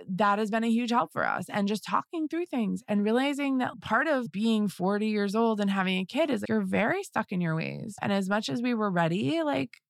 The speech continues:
you're never ready. You make it work and you hopefully smile and hug and make your way through it. And if you have to put your kid in front of Miss Rachel for an hour so you can sit in the other room and scroll Instagram, do it.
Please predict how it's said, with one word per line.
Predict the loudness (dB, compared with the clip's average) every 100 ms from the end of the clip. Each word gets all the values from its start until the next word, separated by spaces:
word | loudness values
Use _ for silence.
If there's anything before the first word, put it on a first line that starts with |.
| _ _ _
you're | 0 4
never | 4 2 2
ready. | 2 2 -2 -2 -4 -8 _ _ _ _ _ 0
You | 4
make | 4 4
it | 0
work | 2 4 4 0 -6 -20 -20 _ _ _ _ _ -2
and | 0 2 2 2 0 -2 -8 -4
you | 0 0
hopefully | 0 0 0 2 2
smile | 2 2 4 2 2 2 0
and | 0 0
hug | 2 0 2 0 -4 -2
and | 2 4 4 2 -2 -10 -10 2
make | 4 4 4
your | 4
way | 4
through | 4 2 4
it. | 4 2 0
And | 0 2
if | 2
you | 2
have | 4 2 0
to | -2 -4 -6 -20 -20 _
put | 2 2
your | -4
kid | -12 -10
in | -10
front | -8 -8
of | -4
Miss | -6 -2
Rachel | -2 2 0 0
for | 0 -2
an | 2
hour | 2 2 2 0
so | -2
you | -4
can | -2 -2
sit | -2 2
in | 4
the | 4
other | 4 4
room | 2
and | 0
scroll | 0 -2
Instagram, | 0 -2 0 0 2 0 0
do | 2 4
it. | 4 2 -4